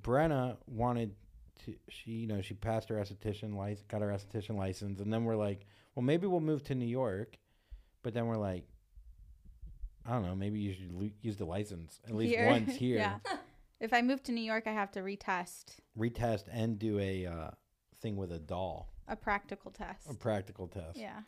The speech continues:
Speaker 1: So you randomly at, like, ten forty-five at night, we stumbled into this esthetician spot seven months ago.
Speaker 2: Mm-hmm.
Speaker 1: And we're like, "God, it just feels right. It just feels right for you to work there." I don't know why.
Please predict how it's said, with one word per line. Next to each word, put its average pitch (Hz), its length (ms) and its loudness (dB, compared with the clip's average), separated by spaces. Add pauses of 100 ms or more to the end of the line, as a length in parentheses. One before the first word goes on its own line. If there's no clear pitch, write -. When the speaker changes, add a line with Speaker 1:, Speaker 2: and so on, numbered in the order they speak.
(1000)
Speaker 1:
So - 100 -4
you 123 260 0
randomly 123 600 4
at, 104 120 2
like, 104 180 0
ten 123 280 0
forty-five 117 640 2
at 110 100 0
night, 104 420 -2 (920)
we 139 120 0
stumbled 147 460 2
into 127 220 2
this 110 220 0
esthetician 110 640 -2
spot 95 320 -2 (180)
seven 113 480 0
months 110 280 0
ago. 139 380 0
Speaker 2:
Mm-hmm. 226 280 -4 (600)
Speaker 1:
And 95 120 -8
we're 110 60 -6
like, 101 180 -14
"God, 120 260 -8
it 87 100 -14
just - 220 -10
feels 120 480 -4
right. 95 320 -2 (240)
It - 80 -20
just - 200 -6
feels 131 420 0
right 104 260 4
for - 160 -8
you 95 140 -2
to 95 80 -2
work 95 320 -4
there." 73 260 -8 (600)
I 101 40 -4
don't 117 120 2
know 123 80 4
why. 104 640 2